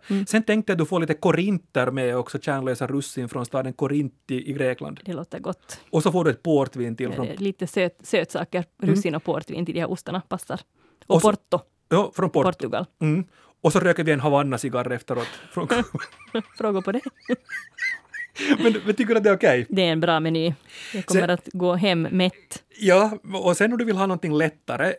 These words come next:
Speaker 2: eller, eller sådär om, om vi har bråttom också, så, så då, då hade jag ett alternativ här också. Det skulle kunna vara frankfurterkorv och krakowkorv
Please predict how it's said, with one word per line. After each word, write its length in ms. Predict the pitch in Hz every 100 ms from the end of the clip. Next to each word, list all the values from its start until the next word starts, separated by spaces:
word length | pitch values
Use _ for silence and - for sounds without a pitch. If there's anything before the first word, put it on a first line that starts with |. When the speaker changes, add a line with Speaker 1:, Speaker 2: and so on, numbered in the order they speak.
| -
Speaker 2:
eller, 380 | 151 139 139 147
eller 140 | 139
sådär 320 | 143 135 127
om, 240 | 123 127 - _
om 100 | 147
vi 80 | 143
har 100 | 143
bråttom 460 | 127 143 - 135 120
också, 260 | 123 -
så, 200 | 120 135 -
så 120 | 165
då, 200 | 170 180
då 100 | 180
hade 220 | 196 165
jag 60 | 147
ett 100 | 139
alternativ 540 | 143 - 139 127 127
här 160 | 127 127
också. 180 | 127 131
Det 80 | 127
skulle 140 | 147
kunna 100 | 139
vara 120 | 147 - - -
frankfurterkorv 1200 | 185 196 214 - 185 - 170 156 - 170 147 139 - -
och 200 | 160 -
krakowkorv 920 | 170 160 135 135 123 - 139 127 123